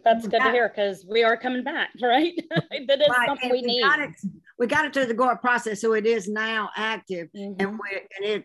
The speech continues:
Speaker 2: in fact, it will be heard next Tuesday in the regulated industry.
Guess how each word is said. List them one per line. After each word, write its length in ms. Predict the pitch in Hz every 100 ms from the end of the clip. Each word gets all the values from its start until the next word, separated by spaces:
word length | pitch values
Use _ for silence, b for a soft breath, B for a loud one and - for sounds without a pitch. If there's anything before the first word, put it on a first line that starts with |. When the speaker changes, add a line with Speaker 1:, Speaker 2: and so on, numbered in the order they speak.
| _
Speaker 2:
in 320 | 202 202 156 -
fact, 280 | 247 240
it 100 | 220
will 140 | 208 196
be 160 | 196
heard 340 | 208 220 208 190
next 400 | 214 196 - -
Tuesday 880 | 233 240 233 196 196 170 175 170 -
in 100 | 185
the 80 | 175
regulated 540 | 196 190 190 185 170 -
industry. 420 | 196 180 -